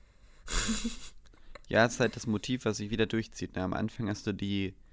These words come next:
Speaker 2: das Wachsmalen an der Wand, wo
Speaker 1: Ja.
Speaker 2: aber auch schon Gewaltszenen dargestellt werden. Dann zieht es sich über diesen komplett eingemalten Raum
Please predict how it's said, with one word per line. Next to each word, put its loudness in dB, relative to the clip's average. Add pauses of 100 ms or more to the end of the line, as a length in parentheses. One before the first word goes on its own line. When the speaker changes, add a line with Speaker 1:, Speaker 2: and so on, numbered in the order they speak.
(260)
Speaker 2:
das -4
Wachsmalen 6
an 2
der 2
Wand, 6
wo 6
Speaker 1:
Ja. 6
Speaker 2:
aber 2
auch 4
schon 0
Gewaltszenen 4
dargestellt 2
werden. 0 (460)
Dann -2
zieht 0
es 0
sich 0
über 4
diesen -2
komplett 2 (240)
eingemalten 4
Raum 4